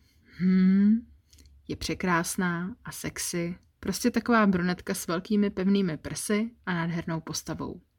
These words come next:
Její největší kouzlo ale spočívá v jejím pohledu. V jejich očích, kde šlehají tisíce plamínků neřestí. Každý muž se v nich ztrácí.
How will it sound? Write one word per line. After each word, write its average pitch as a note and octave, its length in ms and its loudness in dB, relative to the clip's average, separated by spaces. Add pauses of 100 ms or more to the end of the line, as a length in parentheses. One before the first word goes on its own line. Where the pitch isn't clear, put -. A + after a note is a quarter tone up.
(680)
Její G3 200 4
největší G3 500 2
kouzlo E3 640 -4
ale A3 200 0
spočívá G#3 520 0
v G3 60 -4
jejím F#3 240 2
pohledu. D3+ 500 -6 (760)
V - 20 0
jejich G#3 280 2
očích, - 680 -8
kde D#3+ 180 -4
šlehají G3 440 0
tisíce - 480 -6
plamínků F3 580 -4
neřestí. E3 640 -4 (840)
Každý G#3 340 6
muž E3+ 240 0
se G#3 180 0
v G#3 40 0
nich G3+ 160 2
ztrácí. - 680 -8